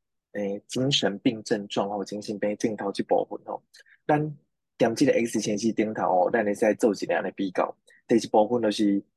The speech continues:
伊老爸系统啊，应该，诶，刷出来是精神病症头吼，啊，这是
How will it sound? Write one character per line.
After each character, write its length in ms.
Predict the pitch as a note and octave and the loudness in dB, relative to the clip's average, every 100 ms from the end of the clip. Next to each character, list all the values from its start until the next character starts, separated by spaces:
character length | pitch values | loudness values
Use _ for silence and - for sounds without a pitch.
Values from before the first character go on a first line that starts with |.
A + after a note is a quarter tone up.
| _ - | _ -2
伊 100 | A#2 | 2
老 180 | G#2+ | 2
爸 140 | G#2 G#2+ | 2 2
系 300 | G#2 G#2+ F2 | 2 2 -2
统 300 | - C#3 G#2 | 0 -2 0
啊， 260 | G#2 G2+ G2+ _ _ _ - | -4 -4 -8 _ _ _ -2
应 140 | D#3+ | 0
该， 320 | B2+ A2 A2 A2 _ _ _ _ _ _ _ _ _ _ _ _ _ _ | 2 2 2 -2 _ _ _ _ _ _ _ _ _ _ _ _ _ _
诶， 400 | A2 G#2 G2+ G#2+ - _ | -8 -6 -8 -10 -16 _
刷 280 | - - A2+ | -8 0 0
出 140 | A2 G#2 | 2 0
来 140 | F#2+ | 0
是 220 | - G2 | 0 -6
精 200 | F#2 A2 | -4 -4
神 160 | - G#2+ | -4 -2
病 240 | G#2 G2+ | -2 -2
症 220 | - A#2 G2 | -2 -4 -4
头 260 | - F#2 | -6 -6
吼， 280 | - G#2 - _ _ _ _ _ - | -4 -6 -8 _ _ _ _ _ -4
啊， 80 | |
这 140 | C#3+ E3 | 2 2
是 320 | D3+ F#2+ F#2 | 2 -4 -4